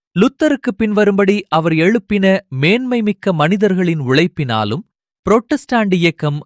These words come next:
கவிழ்க்கப்படவில்லை. இளவரசர்களுடைய தயவுக்கும் படைக்கும் அதன் பலம் கடமைப்பட்டிருக்கவில்லை. மிகச்சிறிய நாடுகள்,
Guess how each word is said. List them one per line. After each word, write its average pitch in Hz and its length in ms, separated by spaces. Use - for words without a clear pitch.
கவிழ்க்கப்படவில்லை. 120 960
இளவரசர்களுடைய 180 1080
தயவுக்கும் 151 720
படைக்கும் 226 500
அதன் 160 240
பலம் 139 360
கடமைப்பட்டிருக்கவில்லை. 127 1200
மிகச்சிறிய 208 640
நாடுகள், 135 540